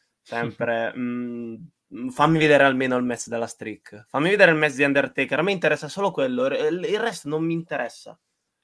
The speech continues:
Speaker 2: <laughs>
Speaker 1: E me lo faceva guardare. Mm, magari lo guardavo anche con mesi di ritardo, ma ancora i telefoni, noi, eh, eravamo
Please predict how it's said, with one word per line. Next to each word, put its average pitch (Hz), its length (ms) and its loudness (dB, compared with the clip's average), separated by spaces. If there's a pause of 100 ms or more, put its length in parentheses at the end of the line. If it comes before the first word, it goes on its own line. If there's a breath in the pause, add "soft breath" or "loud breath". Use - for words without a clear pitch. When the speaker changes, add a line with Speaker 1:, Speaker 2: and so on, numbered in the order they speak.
(140)
Speaker 2:
<laughs> - 500 -16
Speaker 1:
E 190 220 0
me 226 120 8
lo 175 120 8
faceva 143 380 2
guardare. 98 600 -6 (680)
Mm, 117 120 -8
magari 143 440 4
lo 127 140 0
guardavo 123 400 4
anche 117 440 0
con 117 340 -4
mesi 123 300 -4
di 120 80 -6
ritardo, 123 480 4
ma 117 220 -4 (460)
ancora 113 680 -2
i 107 200 -12
telefoni, 113 640 -6
noi, 110 440 -8
eh, 101 380 -20 (200)
eravamo 110 440 -10